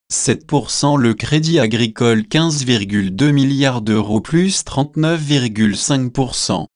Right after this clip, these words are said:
Les salariés des banques apprécieront ces chiffres à leur juste valeur. Ils apprécient beaucoup moins les augmentations de salaire pour deux mille treize royalement attribuées par leur patron, B N P,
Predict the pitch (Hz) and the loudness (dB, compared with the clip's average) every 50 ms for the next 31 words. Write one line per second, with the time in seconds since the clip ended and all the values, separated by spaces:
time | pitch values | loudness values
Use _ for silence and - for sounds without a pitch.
0 | _ _ _ 113 104 101 101 98 - - 160 151 151 151 139 123 131 117 120 127 | _ _ _ -2 0 0 0 0 0 0 0 0 2 2 2 0 0 0 2 2
1 | 131 123 117 117 120 110 107 139 147 160 165 151 156 143 147 - - 151 139 - | 2 2 2 2 2 2 2 2 2 0 0 0 -2 -2 -2 -2 -2 -2 -2 0
2 | - 147 139 120 143 156 156 - - 165 170 175 165 - - 156 165 160 - 165 | 0 0 2 2 2 2 2 0 0 0 0 0 0 0 0 -2 -2 -2 -2 -2
3 | 165 156 131 107 98 101 104 120 160 175 - 117 107 120 143 143 127 107 101 92 | 0 2 2 2 0 0 0 -2 -2 -2 -2 -4 -2 0 0 2 2 2 2 0
4 | 73 71 95 - _ _ _ _ - 120 113 107 104 117 143 151 151 - - - | 0 -2 -4 -8 _ _ _ _ 2 2 2 4 4 2 2 2 0 -2 -2 0
5 | - - - - 170 147 151 151 147 - - 151 135 127 123 143 165 165 139 113 | 0 0 0 0 0 2 2 2 0 0 0 0 2 4 2 2 2 2 2 2
6 | 110 107 127 135 135 139 147 135 135 127 139 131 127 120 - - 165 165 170 151 | 2 2 2 2 2 2 2 2 2 4 2 2 2 2 0 0 0 0 0 0
7 | 120 110 101 - - 156 151 151 160 175 175 170 - - 113 98 101 98 127 147 | 0 0 0 0 0 2 2 2 2 0 -2 -6 -6 -6 -4 -4 -2 0 0 2
8 | 156 156 160 156 151 - - - 127 113 104 104 90 95 113 123 131 117 113 110 | 2 2 2 0 -2 -4 -2 0 0 0 0 0 0 2 2 4 4 4 4 4
9 | 107 104 104 110 135 156 156 - - 147 131 113 101 104 107 127 143 147 165 156 | 4 4 4 2 2 0 0 -2 -2 0 0 2 2 4 4 2 2 0 -2 0
10 | 151 147 143 147 127 - - - 120 - - - - 92 98 98 120 151 - _ | 0 2 0 0 0 -2 0 0 0 0 -2 -6 -4 -2 0 0 0 0 -4 _
11 | _ _ _ 107 101 92 98 135 147 156 151 143 123 110 104 - - 104 92 82 | _ _ _ -8 -6 0 2 2 4 4 4 2 2 2 0 0 0 -2 0 0
12 | - | -2